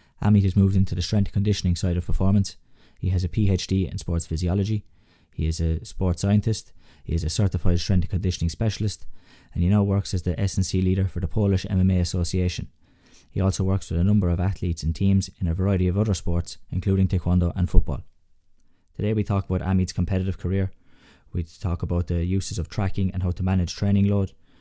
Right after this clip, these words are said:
We talk about how to effectively train plyometrics and also how to effectively train conditioning,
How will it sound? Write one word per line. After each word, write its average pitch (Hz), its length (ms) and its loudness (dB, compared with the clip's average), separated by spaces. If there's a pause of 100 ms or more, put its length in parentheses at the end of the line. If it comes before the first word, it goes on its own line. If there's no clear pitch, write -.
(120)
We 87 100 -6
talk 87 200 -2
about 90 140 -2
how 92 80 0
to 85 120 -4
effectively 92 480 -2
train 87 280 -2
plyometrics 95 720 -2 (340)
and 110 100 -2
also 107 220 0
how 101 160 0
to 90 340 -2 (260)
effectively 92 500 -2
train 117 280 2
conditioning, 95 560 0